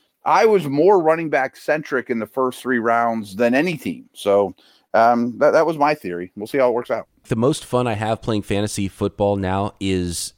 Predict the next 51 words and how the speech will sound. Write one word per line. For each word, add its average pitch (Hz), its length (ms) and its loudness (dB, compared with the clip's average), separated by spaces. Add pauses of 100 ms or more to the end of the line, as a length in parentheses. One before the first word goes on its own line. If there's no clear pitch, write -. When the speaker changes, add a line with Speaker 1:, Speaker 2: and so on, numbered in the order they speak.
Speaker 2:
keeper 104 300 -2
leagues, 95 380 -2
dynasty 92 460 -4
leagues, 82 320 -6
because 95 380 -6
of 87 80 -4
that 87 180 2
Speaker 1:
Yeah. 82 60 -4
Speaker 2:
aspect, 69 320 -10
because 85 380 -4
of 92 180 -8
how 110 180 -2
differently 98 540 -4
every 95 220 -2
franchise 92 540 -2
could 82 240 -6
build 95 220 -2
their 90 140 -2
roster 76 400 -4
and 71 100 -8
how 95 120 -2
many, 90 260 -4
how 104 100 -4
many 104 120 -2
more 101 180 -2
trade 95 380 -4
opportunities 90 760 -6 (300)
there 95 260 0
are 80 280 0
and 87 140 -2
how 110 80 2
you 110 100 0
can 95 100 -6
pay 113 160 0
attention 101 380 -4
to 104 160 0
it 95 80 0
a - 20 -2
little 101 160 0
bit 90 160 -4
more 95 300 0 (220)
during 113 220 0
the 98 120 0
offseason. 80 640 -4
And 95 140 -6
it's - 120 -12
gotten 127 280 -4
to 110 60 -6
the 98 80 -6
point 123 320 -2
where 98 320 0